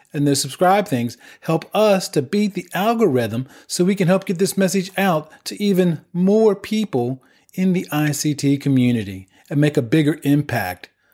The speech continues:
on our industry. And also, don't forget, every Thursday night, six P M Eastern Standard Time, our After Hours Live session. It is multi-streamed to LinkedIn Live and YouTube,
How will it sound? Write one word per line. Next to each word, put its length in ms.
on 460
our 360
industry. 400
And 80
also, 220
don't 180
forget, 600
every 240
Thursday 360
night, 400
six 240
P 220
M 300
Eastern 360
Standard 360
Time, 320
our 260
After 460
Hours 400
Live 480
session. 520
It 120
is 160
multi-streamed 1080
to 80
LinkedIn 480
Live 480
and 420
YouTube, 720